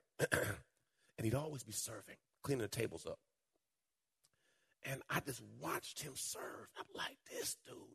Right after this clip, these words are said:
is incredible." I would go there just to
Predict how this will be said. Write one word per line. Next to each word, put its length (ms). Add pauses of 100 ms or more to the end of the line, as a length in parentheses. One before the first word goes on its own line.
(120)
is 180
incredible." 200 (1700)
I 160
would 260
go 240
there 140
just 300
to 100